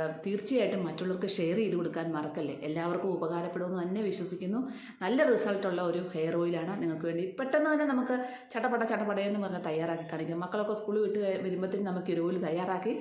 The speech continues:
വെച്ച് കഴിഞ്ഞാൽ അവരുടെ തലയിലൊക്കെ സമയമുള്ളവർക്കൊക്കെ തേച്ച് കൊടുക്കാം. അപ്പം നല്ല രീതിയിൽ റിസൾട്ട് കിട്ടുന്ന ഒരു ഹെയർ ഓയിലാണ്. പ്രത്യേകിച്ച് തലയിലെ ചൊറിച്ചിലും താരനും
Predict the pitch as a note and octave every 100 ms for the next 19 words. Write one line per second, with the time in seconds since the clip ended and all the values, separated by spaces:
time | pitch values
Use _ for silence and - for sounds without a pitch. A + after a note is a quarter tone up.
0 | - - - F#3 F#3+ F3 F#3 F3 F3 D#3+
1 | E3+ D#3 G#3+ - - - - _ G3+ G#3
2 | G#3 F#3 F#3 F3+ G#3 F3 E3+ - D3+ -
3 | - - - - E3+ A3+ A3 G#3 C4 A3+
4 | A#3 G#3+ F#3+ A3+ B3+ A3+ G#3+ A#3+ A3 G#3
5 | F#3 E3+ F#3+ F#3 D#3+ F3 - G#3 G#3+ G#3+
6 | F#3+ F#3+ F#3+ F#3 E3+ E3+ G#3 G#3 - E3+
7 | F3+ G3+ G#3